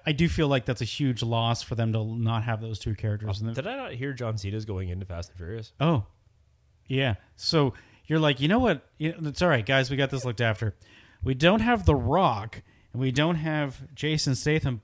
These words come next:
Speaker 1: but we got something better. John Cena." I'd be like, "I'm fucking out. I'm, uh, can, do I have an exit on this contract?" 'Cause,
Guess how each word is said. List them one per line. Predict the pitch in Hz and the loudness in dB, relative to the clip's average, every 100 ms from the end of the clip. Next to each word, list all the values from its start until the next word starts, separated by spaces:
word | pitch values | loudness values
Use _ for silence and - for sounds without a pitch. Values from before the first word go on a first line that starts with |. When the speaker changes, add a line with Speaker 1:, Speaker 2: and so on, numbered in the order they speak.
| - | -6
Speaker 1:
but | 147 135 | -8 -8
we | 139 | -12
got | 143 269 269 - | -8 -8 -10 -12
something | - 226 214 208 170 | -10 -10 -10 -12 -10
better. | 156 233 147 107 - - _ _ _ _ | -4 -2 -2 -2 -8 -20 _ _ _ _
John | 190 269 247 | 6 6 8
Cena." | 302 285 127 107 - - | 10 12 10 4 -6 -8
I'd | 160 | -4
be | 165 | -2
like, | 151 113 - _ | -4 -6 -20 _
"I'm | 151 | -10
fucking | 160 156 120 | -2 -4 -4
out. | 117 120 110 _ | -8 -8 -10 _
I'm, | 143 160 | -14 -10
uh, | 170 - | -12 -12
can, | - 151 160 | -8 -6 -2
do | 160 | 2
I | 190 | 4
have | 220 | 4
an | 170 | 4
exit | 190 202 | 2 0
on | 208 | 2
this | 202 | 2
contract?" | 208 202 208 226 220 | 4 4 6 2 2
'Cause, | 170 127 | -2 -4